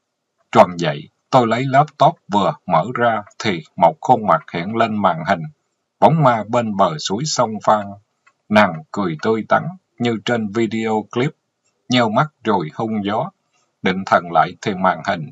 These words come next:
trắng xóa. Tôi phải ấn nút reset hai lần, Windows mới lên. Nhưng trong khung hình nhỏ lại có hình cô gái trên Gmail của tôi. Lung linh vài giây rồi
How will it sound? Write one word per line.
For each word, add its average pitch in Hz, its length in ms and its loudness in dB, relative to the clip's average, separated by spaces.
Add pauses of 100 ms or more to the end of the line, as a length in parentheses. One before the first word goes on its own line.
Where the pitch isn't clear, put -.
trắng - 220 -4
xóa. 156 320 -4 (500)
Tôi 120 160 8 (100)
phải 78 260 0
ấn 139 240 0
nút 156 180 0 (120)
reset 98 540 -4
hai 113 260 0
lần, 98 180 2 (500)
Windows 98 540 0 (100)
mới 98 220 -2
lên. 110 360 -4 (480)
Nhưng 120 260 0
trong 120 260 2
khung 127 240 0
hình 92 240 0
nhỏ 82 340 -2 (120)
lại 87 260 0
có 151 220 4
hình 104 140 0 (120)
cô 107 220 -2
gái 104 340 -2
trên 113 200 -2 (140)
Gmail 107 320 -2 (120)
của - 280 -4
tôi. 104 340 -4 (580)
Lung 120 240 2
linh 110 300 0
vài 80 260 2
giây 107 320 -2
rồi 92 200 -4